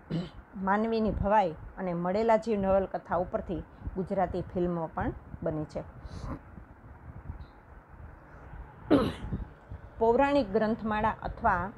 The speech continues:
ધાર્મિક ચરિત્રાત્મક નવલકથા. પન્નાલાલ પટેલે પૌરાણિક ગ્રંથમાળા પણ રચી છે. રામાયણ, મહાભારત, શ્રીમદ ભાગવત, શિવપુરાણ અને અન્ય પુરાણોના અનુવાદ વાંચીને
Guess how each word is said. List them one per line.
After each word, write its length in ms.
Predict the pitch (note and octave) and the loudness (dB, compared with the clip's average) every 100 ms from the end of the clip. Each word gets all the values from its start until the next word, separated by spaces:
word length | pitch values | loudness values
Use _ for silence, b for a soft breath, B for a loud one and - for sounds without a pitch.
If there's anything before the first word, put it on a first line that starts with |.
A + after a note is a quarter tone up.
| - - - - - - | -10 -10 -6 -8 -6 -4
ધાર્મિક 400 | G3 G#3 A3+ A3+ - | 2 2 2 0 2
ચરિત્રાત્મક 800 | F#3 G3+ - - G#3 G3+ G#3+ G#3 - - | 0 0 -6 2 2 2 -2 -2 -6 -4
નવલકથા. 560 | F3 D3+ - - C#3+ - - - - - - - - - - - - | 0 0 -2 -6 -6 -8 -12 -14 -16 -16 -16 -20 -20 -18 -18 -16 -4
પન્નાલાલ 480 | A3 B3+ C4 C#4 C#4+ | 0 4 8 8 6
પટેલે 460 | C4+ C4+ C4+ C4+ C4+ - - - - | 0 4 4 4 0 -4 -14 -14 -2
પૌરાણિક 480 | A3+ A3+ C4 C4 B3+ - F3 | 2 4 4 4 0 -2 2
ગ્રંથમાળા 580 | G#3+ A3+ A3+ A3+ A3+ G#3+ | 2 2 0 0 4 4
પણ 200 | G#3 E3+ | 2 -2
રચી 300 | F3 F3+ E3 | -2 -2 -8
છે. 200 | E3 E3 - - F#3 | -8 -10 -12 -12 0
રામાયણ, 540 | F#3 F3+ F#3+ F#3 F#3 | 2 4 2 2 0
મહાભારત, 640 | F3 F3+ F3+ F#3 F3+ F3+ - | -2 2 0 2 2 2 0
શ્રીમદ 260 | F3+ F#3 F3+ F3+ | -4 -2 -2 -2
ભાગવત, 400 | F3 E3 F3 F3+ - - | -4 -2 -2 -2 -4 -4
શિવપુરાણ 560 | F#3+ F3+ F#3+ F3 F3+ - B B B B - | -2 0 0 2 -2 -6 B B B B -4
અને 200 | G3 F#3+ - | 0 0 0
અન્ય 300 | G#3+ C4+ D4 | 4 6 4
પુરાણોના 580 | C4+ B3 A#3 A3 A3 A3 | 4 4 4 2 0 0
અનુવાદ 460 | G3+ G#3 G#3 F#3+ | 2 2 4 2
વાંચીને 600 | F3 G3+ G#3+ C4 F#3 F3 | 2 0 0 0 0 -2